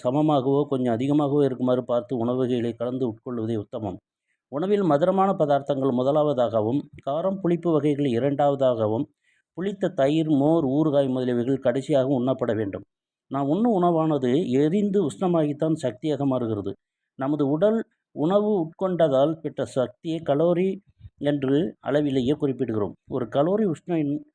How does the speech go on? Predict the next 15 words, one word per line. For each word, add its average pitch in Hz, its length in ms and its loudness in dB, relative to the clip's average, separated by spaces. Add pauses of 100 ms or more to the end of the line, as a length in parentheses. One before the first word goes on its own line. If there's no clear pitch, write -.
(180)
என்பது 131 440 0
ஒரு 143 140 2
ஆயிரம் 165 480 0
கிராம் 190 260 0
எடையுள்ள 151 380 0
சுத்தமான 165 560 -2
நீரினுடைய 151 640 2
உஷ்ணத்தை 147 420 -4
ஒரு 127 200 -2
டிகிரி 147 360 -2
சென்டிகிரேட் 139 440 -2
அதிகமாக்குவதற்கு 131 840 -2
தேவையான 117 460 -2 (300)
உஷ்ண 143 300 -8
அளவுதான். 98 420 -2